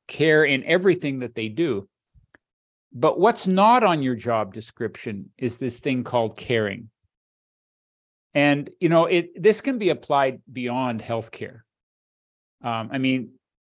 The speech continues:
teachers are paid to care, to produce, you know, results, to have curriculum, whatever that might, your process might look like. Everybody's, everybody's got this care job,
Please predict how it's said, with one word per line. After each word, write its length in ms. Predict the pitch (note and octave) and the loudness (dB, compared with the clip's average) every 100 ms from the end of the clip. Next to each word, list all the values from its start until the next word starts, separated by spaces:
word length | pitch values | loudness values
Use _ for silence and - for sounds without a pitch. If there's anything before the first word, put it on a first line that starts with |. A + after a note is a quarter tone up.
| _ _ | _ _
teachers 640 | - A#3+ A#3 G3 D3+ A#2 - - | -2 0 0 2 0 0 -10 -4
are 320 | C3 B2+ B2+ _ | 0 0 -2 _
paid 440 | - C3 B2 A2 - | -2 0 0 -2 -10
to 60 | |
care, 600 | A2+ - D3 G#2+ G2+ G#2+ _ _ _ _ - | -8 0 2 2 -4 -12 _ _ _ _ -16
to 80 | A#2 | -12
produce, 640 | - C3 C#3 D#3 D3 - - _ _ _ | -8 -2 4 4 2 -6 -16 _ _ _
you 100 | D#3 | -4
know, 400 | C3 B2 B2 - - | 0 0 0 -4 -6
results, 760 | C3+ G2+ C3 A#2+ A2+ - - _ _ _ _ _ - | -6 0 2 2 0 -10 -16 _ _ _ _ _ -12
to 420 | C3+ C3 C3 A#2+ - | -6 -4 -4 -8 -10
have 280 | B2 C3+ - | -6 -6 -6
curriculum, 600 | - C3 A#2+ - A#2+ A#2+ | -6 -2 -2 -2 -4 0
whatever 520 | D3 F#3 E3 C3+ - - - | 2 4 4 0 -4 -14 -8
that 260 | C3 C#3+ C#3+ | -2 -2 -2
might, 300 | C3 B2+ - _ | -4 -4 -6 _
your 240 | C#3+ D3+ | -2 0
process 600 | D#3+ D#3+ D3 - A#2 A2+ | 0 2 0 0 -6 -8
might 240 | A#2+ A#2 C3 | -10 -8 -4
look 240 | E3+ F3 | -6 -2
like. 180 | A2+ G2+ | -4 -2
Everybody's, 500 | A3+ B3+ F#3 C#3 - _ _ - | -2 0 2 0 -2 _ _ -8
everybody's 440 | D3+ D#3+ C#3+ A2 | -4 -2 -4 -6
got 320 | - - B2 B2 | -6 -4 -2 -4
this 220 | G#2+ - - | -12 -12 -10
care 340 | D#3 E3 D3 | -4 -2 -2
job, 340 | - G#2 D2 | -4 -8 -8